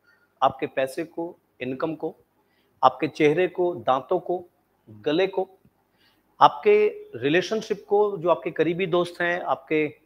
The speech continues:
जो परिवार के मित्र हैं, परिवार के लोग हैं, उन सबको, आपके बोलने की act को,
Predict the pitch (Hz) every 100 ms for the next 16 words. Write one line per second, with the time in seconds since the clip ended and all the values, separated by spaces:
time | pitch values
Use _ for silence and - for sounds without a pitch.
0 | _ _ _ _ 127 147 143 135 139 165
1 | 175 185 160 165 170 170 170 170 156 135
2 | 147 160 170 160 160 160 143 - 156 156
3 | 175 175 _ _ _ _ - 170 - 190
4 | 135 156 175 208 208 214 - 127 - -
5 | 185 185